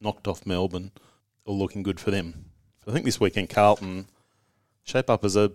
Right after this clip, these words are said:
decent gamble here. Geelong are obviously on a, this is going for eight in a row. Not that easy to do. I think Collingwood got the same run going. But can you keep that up? You now meet a good side on a big ground,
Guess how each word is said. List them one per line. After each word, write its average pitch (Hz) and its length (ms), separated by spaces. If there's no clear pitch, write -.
decent 139 440
gamble 123 280
here. 123 220
Geelong 123 320
are 98 80
obviously 95 340
on 92 120
a, 90 80
this 107 100
is - 60
going 87 200
for - 100
eight 104 220
in 90 80
a 82 40
row. 95 440
Not 117 140
that 110 180
easy 87 300
to 80 60
do. 90 160
I - 20
think 110 140
Collingwood 87 340
got - 180
the - 100
same 92 360
run 90 260
going. 76 320
But 92 200
can - 140
you 92 40
keep - 180
that 85 120
up? 92 220
You 90 140
now 107 140
meet 95 180
a 90 60
good 104 260
side 90 460
on 85 60
a 80 40
big 104 200
ground, 85 500